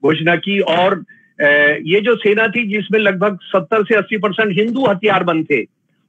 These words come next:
armed Hindus, and about twenty to thirty percent were Muslims। They, they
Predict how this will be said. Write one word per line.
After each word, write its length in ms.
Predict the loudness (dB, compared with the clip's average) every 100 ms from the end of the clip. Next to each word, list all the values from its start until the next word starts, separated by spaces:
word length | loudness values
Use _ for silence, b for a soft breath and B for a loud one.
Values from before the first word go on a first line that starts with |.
| _ _ -2
armed 260 | 2 2 2
Hindus, 380 | 0 0 -2 -2
and 280 | -2 0
about 200 | 2 0 0
twenty 320 | -2 -2 -4
to 60 | -4
thirty 260 | -2 0 0
percent 260 | 0 0
were 160 | 0 0
Muslims। 440 | -2 -2 -2 -2 -8 _ _ -20 _ _ _ _ _ _ _ _ _ _ _ _ _ 0
They, 300 | 2 2 0 -2 _ _ _ -6
they 180 | -2